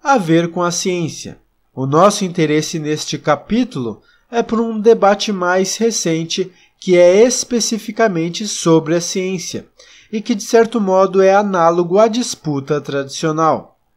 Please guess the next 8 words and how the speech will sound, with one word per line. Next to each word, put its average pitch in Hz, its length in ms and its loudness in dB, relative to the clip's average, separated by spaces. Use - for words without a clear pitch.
O 131 120 -8
debate 175 640 2
é 233 220 2
entre 220 280 -4
uma 226 300 0
posição 214 800 0
conhecida 170 720 -2
como 160 400 -4